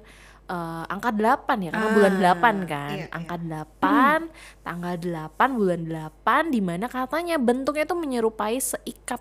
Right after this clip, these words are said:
Speaker 1: buah anggur. Hah? <laughs> Seperti
Speaker 2: Seikat. Tapi kan
Speaker 1: buah
Speaker 2: kalau seikat bukannya jadi kayak segitiga ya?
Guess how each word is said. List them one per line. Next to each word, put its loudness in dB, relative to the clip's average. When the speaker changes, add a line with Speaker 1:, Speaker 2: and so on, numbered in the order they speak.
Speaker 1:
buah -4
anggur. -8
Hah? -6
<laughs> -12
Seperti -4
Speaker 2:
Seikat. -18
Tapi 0
kan 2
Speaker 1:
buah 0
Speaker 2:
kalau 6
seikat 0
bukannya -2
jadi -6
kayak -2
segitiga -8
ya? -6